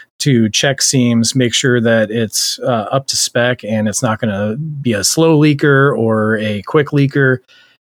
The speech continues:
And so I ended up learning a lot from that, but trying to struggle to find other resources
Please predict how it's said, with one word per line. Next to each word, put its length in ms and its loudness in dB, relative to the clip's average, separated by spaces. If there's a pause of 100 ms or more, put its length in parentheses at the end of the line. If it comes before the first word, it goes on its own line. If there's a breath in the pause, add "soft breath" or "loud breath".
(120)
And 220 0
so 260 4
I 160 4
ended 240 4
up 140 2
learning 280 2
a 60 2
lot 260 2
from 160 0
that, 360 0
but 320 -2
trying 260 0
to 100 2
struggle 420 2
to 80 0
find 280 0
other 200 -2
resources 880 -4